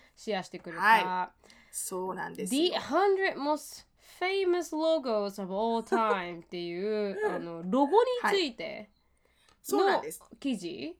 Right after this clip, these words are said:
Speaker 1: あと一個も、
Speaker 2: はい。
Speaker 1: もう一つの記事が、
Speaker 2: は日本語なんですよね。
Speaker 1: 有名ブランドロゴの
Speaker 2: 日本の方、有名ブランド。
Speaker 1: 歴史とメッセージか。
Speaker 2: うん。
Speaker 1: について。
Speaker 2: はい。
Speaker 1: はい。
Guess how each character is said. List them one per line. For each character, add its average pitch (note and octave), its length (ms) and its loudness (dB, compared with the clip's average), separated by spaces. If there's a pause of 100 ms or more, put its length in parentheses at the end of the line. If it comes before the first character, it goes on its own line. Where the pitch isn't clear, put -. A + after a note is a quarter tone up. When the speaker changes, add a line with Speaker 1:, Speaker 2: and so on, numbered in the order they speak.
(120)
Speaker 1:
あ F#4 140 4
と C5+ 100 2
一 A4+ 100 4
個 B3+ 140 -2
も、 G#3+ 80 -4
Speaker 2:
は G3+ 60 -2
い。 F#3+ 40 -4
Speaker 1:
も B3 480 -4
う G#4+ 40 2
一 A#4 160 -4
つ - 100 -16
の C4 80 -4
記 A#3+ 180 -6
事 G3 120 -8
が、 F#3 320 -8 (280)
Speaker 2:
は D4+ 240 0
日 A3+ 140 -4
本 C#4 220 -6
語 C4+ 80 0
な B3+ 100 -2
ん F#3+ 60 -8
で - 80 -16
す - 100 -16
よ - 80 -14
ね。 A3+ 80 -4
Speaker 1:
有 E4+ 320 4
名 F4 320 2
ブ A#3+ 160 0
ラ D4 160 6
ン A3+ 140 2
ド A3 140 2
ロ - 0 -
ゴ - 20 2
の - 0 -
Speaker 2:
日 - 0 -
本 - 0 -
の - 0 -
方、 - 0 -
有 - 0 -
名 - 0 -
ブ - 0 -
ラ F#3+ 120 2
ン F#3+ 180 -2
ド。 E3 200 -10 (240)
Speaker 1:
歴 G3 300 -6
史 - 160 -14
と D4+ 100 -4
メ G#3+ 100 -2
ッ G#3 40 -2
セ G3 180 -10
ー - 60 -12
ジ - 160 -20
か。 - 200 -20 (640)
Speaker 2:
う - 20 -12
ん。 B3+ 40 -6
Speaker 1:
に - 60 -6
つ - 80 -2
い C4 120 -4
て。 - 180 -14 (140)
Speaker 2:
は B3 300 4
い。 - 20 6
Speaker 1:
は E3+ 60 -2
い。 - 60 -18